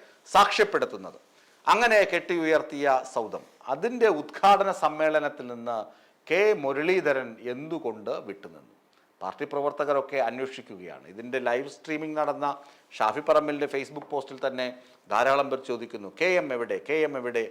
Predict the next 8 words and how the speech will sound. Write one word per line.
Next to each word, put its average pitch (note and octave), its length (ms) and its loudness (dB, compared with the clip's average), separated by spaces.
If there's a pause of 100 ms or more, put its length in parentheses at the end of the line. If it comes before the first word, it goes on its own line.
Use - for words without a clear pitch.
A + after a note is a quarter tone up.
(280)
എന്നാണ് A2 340 -4 (100)
ചോദ്യം. E2 260 -16 (100)
കെ B2+ 100 -4
മുരളീധരൻ C#3 500 -4 (120)
എങ്ങോട്ടാണ് A2+ 560 -6
മുങ്ങിയത്? F#2+ 480 -16 (500)
എന്തിനാണ് A2 560 -6
മുങ്ങിയത്? F#2+ 500 -12